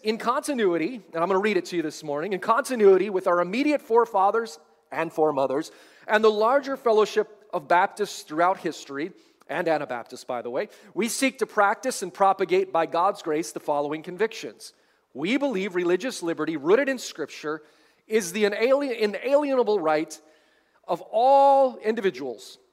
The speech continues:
to freedom of conscience with ultimate accountability to God," and there's some scripture references there. By the way, these outlines are on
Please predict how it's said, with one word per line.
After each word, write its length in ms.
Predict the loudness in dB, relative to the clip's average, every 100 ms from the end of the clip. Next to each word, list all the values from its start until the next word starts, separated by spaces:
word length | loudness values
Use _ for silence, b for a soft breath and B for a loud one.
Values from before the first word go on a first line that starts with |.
| _
to 100 | -16
freedom 320 | -6 -2 2
of 100 | 2
conscience 540 | 0 -4 -4 -8 -12 -10
with 140 | -12 -4
ultimate 320 | -4 -2 -8
accountability 560 | -4 -4 -2 -2 -4
to 100 | -6
God," 300 | -6 -2 -2
and 80 | -4
there's 100 | -10
some 120 | -16
scripture 340 | -16 -14 -10 -6
references 480 | -6 -8 -14 -14 -8
there. 240 | -8 -8 B B B 0
By 160 | 2
the 80 | 2
way, 160 | 2 0
these 200 | -2 -10
outlines 540 | 0 0 0 -4 -4 -8
are 80 | -4
on 320 | -2 -2